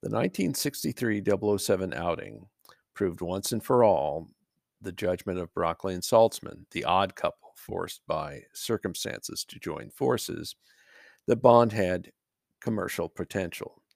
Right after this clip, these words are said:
The likes of Irving Allen, Broccoli's former partner who hated the Ian Fleming novels, and Columbia Pictures, which had the chance to finance Doctor No only to see United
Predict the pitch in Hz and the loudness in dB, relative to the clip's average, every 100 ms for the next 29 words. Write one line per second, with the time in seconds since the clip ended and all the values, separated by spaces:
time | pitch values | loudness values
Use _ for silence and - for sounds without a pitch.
0 | _ _ _ _ - 101 92 92 95 80 | _ _ _ _ -4 2 2 2 -4 0
1 | 90 80 76 76 107 123 117 117 113 - | -2 -2 -8 -2 2 4 4 0 -6 -6
2 | - 73 - 87 90 - 82 - - 107 | -4 -4 -8 -8 -8 -10 -10 -14 0 2
3 | 107 - 98 87 87 - 107 110 160 151 | 2 -4 -8 -8 -10 -6 -2 -2 -2 -6
4 | 82 76 80 82 - - 104 113 107 101 | -8 -8 -10 -10 -10 -6 -2 0 0 -4
5 | - - 95 - 90 85 80 - 156 - | -6 -10 -10 -4 -6 -6 -14 0 0 0
6 | 104 98 95 - - - 87 - - - | -4 -4 -6 -12 -14 -8 -8 -8 -12 -6
7 | 123 147 139 - - - - - - - | -2 0 -2 -10 -6 -8 -6 -16 -16 -8
8 | - - - - - - - 92 82 - | -8 -8 -14 -16 -14 -12 -8 -8 -8 -12
9 | 76 - 85 80 - 85 85 80 | -14 -10 -10 -10 -12 -8 -8 -8